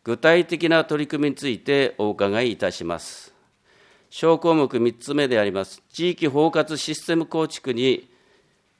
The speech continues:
医療や介護のみならず、住まいやまちづくりなど、広範な分野に及ぶことから、体制づくりが重要でありますが、具体的な取り組みについてお伺いをいたします。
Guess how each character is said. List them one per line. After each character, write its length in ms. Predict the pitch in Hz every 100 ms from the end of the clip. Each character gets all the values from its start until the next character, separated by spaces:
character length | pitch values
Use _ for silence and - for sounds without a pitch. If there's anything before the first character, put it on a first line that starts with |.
| _ -
医 120 | 160
療 280 | 185 156 120
や 340 | 113 110 - -
介 240 | 156 165
護 140 | 151
の 120 | 127 139
み 140 | 143
な 120 | 127
ら 120 | 110
ず、 240 | 101 101 85
住 260 | - 143
ま 140 | 165 160
い 100 | 139
や 200 | 113 107
ま 160 | 120 135
ち 140 | 170
づ 160 | 165 160
く 120 | 165
り 80 | 147
な 160 | 139
ど、 220 | 117 101 -
広 240 | 160 170 170
範 280 | 170 170 165
な 160 | 160
分 200 | 156 170
野 140 | 160 135
に 100 | 120
及 220 | 120 127
ぶ 100 | 120
こ 140 | 120
と 140 | 127 107
か 100 | 113
ら、 300 | 107 95 - _ _ _ _ _ -
体 280 | 135 170 165
制 220 | 180 175
づ 160 | 160
く 100 | 156
り 80 | 160
が 160 | 151 120
重 180 | 113 135
要 160 | 139
で 120 | 131
あ 100 | 131
り 80 | 127
ま 140 | 127 131
す 120 | 104
が、 380 | 127 110 - - _
具 140 | - 113
体 300 | 165 175 170
的 260 | 170 160
な 160 | 165 160
取 220 | 160 151
り 20 |
組 140 | 143 151
み 40 | 139
に 40 |
つ 140 | 143
い 80 | 131
て 340 | - 156 139 -
お 140 | 110
伺 340 | 107 113 104 101
い 100 | 123
を 140 | 147
い 80 | 101
た 140 | 98 90
し 120 | 87
ま 160 | 87
す。 360 | 82 - -